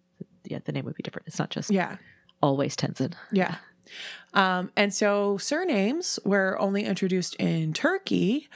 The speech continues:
Speaker 2: um, after World War One, when the Ottoman Empire became Turkey, um, under Ataturk, um, who had, so, um,
Speaker 1: He had big dreams. He was
Speaker 2: Ataturk
Speaker 1: a
Speaker 2: had a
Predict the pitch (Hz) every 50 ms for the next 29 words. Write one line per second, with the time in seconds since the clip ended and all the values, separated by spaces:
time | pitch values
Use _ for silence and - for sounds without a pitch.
0 | - - - - - - - 185 170 170 170 190 - - 170 170 156 - 196 180
1 | 170 160 165 160 165 160 160 156 160 160 160 156 196 277 - 208 - - - -
2 | 175 160 156 151 151 151 165 165 - - 156 156 156 160 160 156 - 151 151 156
3 | - 156 151 147 147 156 156 151 151 - - - 165 156 - - 151 143 143 -
4 | - 220 226 214 - 170 165 165 226 254 - - - - - - - - - 175
5 | 175 175 175 180 - 190 196 214 214 240 - - 226 254 302 320 294 - - 185
6 | 165 - - - - - - - - - - - - - 180 175 175 170 165 160
7 | - - - 175 - 190 214 233 247 254 254 - - 202 196 202 220 226 233 240
8 | 233 - - _ _ _ _ _ _ _ _ - - - 185 180 175 170 165 -
9 | - 160 156 156 156 156 156 156 151 - _ _ _ _ - 240 254 185 151 -
10 | - 370 370 262 254 277 294 226 160 131 123 139 - - - 240 - 180 175 170
11 | 165 160 160 - 247 233